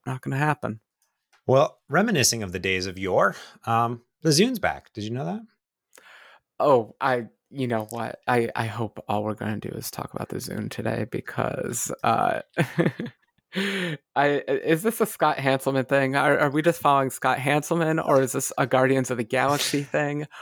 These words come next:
Speaker 1: or is this us just gonna reminisce about two thousand five? When, when was the Zune out? I've forgotten already.
Speaker 2: Okay, so here's, here's the deal. Uh, when I was a kid,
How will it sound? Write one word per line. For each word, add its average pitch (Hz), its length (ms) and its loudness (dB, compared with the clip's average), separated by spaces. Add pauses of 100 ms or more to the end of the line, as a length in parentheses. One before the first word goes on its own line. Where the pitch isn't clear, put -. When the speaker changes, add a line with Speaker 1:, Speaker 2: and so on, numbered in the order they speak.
(180)
Speaker 1:
or 139 200 6
is 127 180 -2
this 139 360 0
us 120 260 2
just - 280 0
gonna 117 220 0
reminisce 110 680 -4 (100)
about 110 420 0
two 110 160 -4
thousand - 400 -4
five? - 420 0 (140)
When, 202 160 2 (100)
when 320 180 0
was 381 200 0
the 349 80 2
Zune 330 260 2
out? 349 300 -2
I've 208 120 0
forgotten 302 380 2
already. 123 460 -8 (400)
Speaker 2:
Okay, 127 320 2
so 143 340 6
here's, 247 560 -4
here's 175 420 4
the 139 80 0
deal. 76 380 -8 (1000)
Uh, 95 440 2 (320)
when 123 540 0 (260)
I 180 640 2 (340)
was 110 720 2 (400)
a 107 60 -8
kid, 76 340 -4